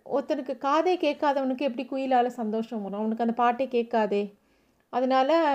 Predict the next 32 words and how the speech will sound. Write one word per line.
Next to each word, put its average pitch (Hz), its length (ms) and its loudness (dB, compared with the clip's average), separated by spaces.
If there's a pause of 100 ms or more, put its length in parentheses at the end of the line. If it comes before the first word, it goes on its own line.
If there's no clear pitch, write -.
(260)
சரி 285 400 0
இது 262 220 0
இல்ல 262 300 4
அப்படின்ட்டு 254 380 0
அடுத்தது 277 440 4
போறார். 208 400 -2
பார்த்தா 269 260 0
ஒரு 311 180 4
மயில் 269 420 2
இருக்கு. 220 300 -4 (840)
மயிலை 403 360 8
பார்த்தா 330 360 6
எல்லாருக்கும் 311 460 2
காது 320 280 6
கேட்காதவனுக்கு 285 540 2
கூட 302 180 2
பார்க்க 269 360 2
முடியும், 226 420 2
ஆனா 277 200 0
கண் 311 280 -2
தெரியாதவனால 294 580 2
மயிலை 269 260 2
பார்க்க 262 260 0
முடியாது, 247 260 2
அவனுக்கு 262 260 2
எப்படி 269 160 -4
சந்தோஷத்தை 254 520 -2
கொடுக்கும்? 226 400 -2
சரி 254 220 0
அதையும் 285 320 0
கடந்து 226 420 2
போறார். 190 340 0